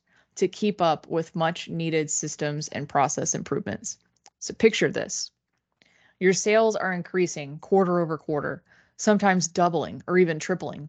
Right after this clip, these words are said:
Business is booming. It's all you can do to get the orders out the door and fulfill your service obligations.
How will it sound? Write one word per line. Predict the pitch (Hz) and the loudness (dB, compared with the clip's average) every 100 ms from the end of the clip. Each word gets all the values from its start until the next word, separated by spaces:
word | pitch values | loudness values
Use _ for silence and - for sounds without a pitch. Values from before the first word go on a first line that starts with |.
| - | -4
Business | - 240 247 190 | 0 2 2 -2
is | 160 | -6
booming. | 151 - 240 214 - - _ _ _ _ _ | -10 0 2 2 -8 -18 _ _ _ _ _
It's | 175 - - | -6 -2 2
all | 214 | 4
you | 277 277 | 6 4
can | 247 208 | 2 2
do | 196 196 196 | 2 2 -2
to | 196 | -2
get | 180 | -2
the | - | -2
orders | 175 190 190 | 0 2 2
out | 180 165 | 0 -2
the | 165 | -2
door | 156 147 147 143 _ _ _ | -4 -2 -2 -6 _ _ _
and | 180 175 | -4 -2
fulfill | 170 - 180 | -4 0 2
your | 165 | 2
service | 165 151 147 147 | -2 -2 -2 -4
obligations. | 82 180 160 - 165 - 165 | -4 -4 -6 -6 -8 -8 -12